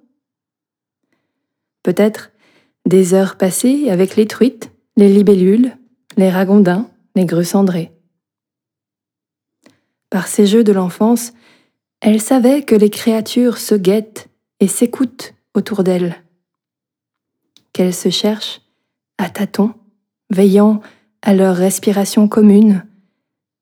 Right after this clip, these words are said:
qu'elles chantent et se répondent pour qui a l'oreille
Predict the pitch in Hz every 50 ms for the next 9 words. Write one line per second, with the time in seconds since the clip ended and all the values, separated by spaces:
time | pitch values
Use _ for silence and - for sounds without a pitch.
0 | _ _ - - 208 208 214 208 - - 247 254 277 262 226 214 - - - 226
1 | 214 214 - 226 220 208 233 240 240 240 220 233 262 262 240 180 175 180 - _
2 | _ _ _ _ _ _ _ _ _ - - 196 196 202 196 - - _ - -
3 | - 190 196 190 180 175 185 180 175 180 196 208 202 180 180 165